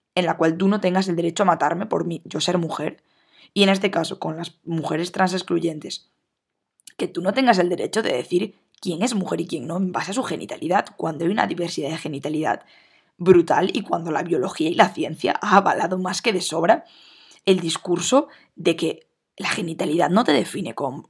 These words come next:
como hombre ni como mujer. Entonces, de verdad, si alguna vez esto llega a una persona trans excluyente, vete a la mierda, tía. O sea,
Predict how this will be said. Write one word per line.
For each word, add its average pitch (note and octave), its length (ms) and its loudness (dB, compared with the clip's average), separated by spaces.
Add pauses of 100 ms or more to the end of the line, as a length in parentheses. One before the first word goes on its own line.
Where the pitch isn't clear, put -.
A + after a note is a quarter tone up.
(160)
como E3 260 0
hombre D#3+ 220 -2
ni E3 120 -4
como D#3+ 240 -6
mujer. D#3 520 -8 (840)
Entonces, F#3 580 0 (1800)
de G3+ 80 6
verdad, F3 380 6 (1200)
si - 180 4
alguna A#3 240 10
vez A3+ 120 6
esto F#3 200 4
llega E3+ 220 0
a - 20 -4
una E3 180 -4
persona E3 320 -4
trans E3+ 200 -6
excluyente, E3 720 -2
vete - 200 -8
a - 40 -2
la G3+ 80 -2
mierda, D#3 380 -8
tía. - 380 -8
O - 20 -20
sea, - 380 -4